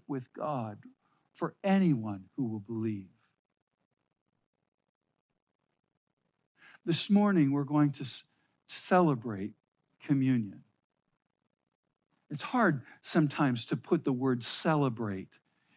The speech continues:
in the context of communion, because communion is the remembering through the elements of the bread and the cup to, of the death of Christ.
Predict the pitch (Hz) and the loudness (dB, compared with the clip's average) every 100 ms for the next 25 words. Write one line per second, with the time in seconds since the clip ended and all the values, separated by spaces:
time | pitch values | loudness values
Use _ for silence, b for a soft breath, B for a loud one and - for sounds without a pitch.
0 | _ 165 139 113 - 147 139 123 120 107 | _ 4 4 2 0 2 2 -2 -6 -8
1 | - - b b b 131 117 - 135 139 | -12 -18 b b b -6 -6 -4 2 4
2 | 139 117 104 120 160 143 - 180 233 277 | 4 2 -2 -2 0 -2 -2 2 6 6
3 | 196 151 156 143 156 143 B B B 175 | 4 2 -2 -2 -4 -4 B B B 4
4 | 165 190 226 214 147 131 117 - 185 190 | 6 6 8 6 6 2 0 -2 -2 2
5 | 180 170 170 175 156 139 135 131 127 120 | 2 4 4 4 2 2 -2 -4 -6 -4
6 | 147 160 156 139 120 117 - 165 156 - | 0 0 0 -2 -4 -4 -2 -2 -2 -4
7 | 156 139 117 b b b b b - 170 | 0 2 0 b b b b b -4 -2
8 | 147 180 151 190 233 - 110 - - 120 | 4 2 6 4 4 0 -8 -10 -10 -8
9 | 160 - - - | -8 -12 -16 -16